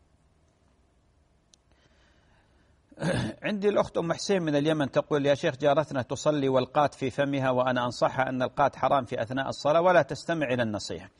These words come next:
أم حسين بارك الله فيك، وتشكرين على نصيحتها،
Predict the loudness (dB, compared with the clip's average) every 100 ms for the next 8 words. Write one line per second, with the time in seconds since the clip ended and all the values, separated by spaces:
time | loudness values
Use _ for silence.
0 | _ _ -10 -8 -4 -2 0 2 0 -2
1 | -4 -4 -6 -8 -10 -6 -2 -2 0 2
2 | 2 0 -4 0 0 0 -8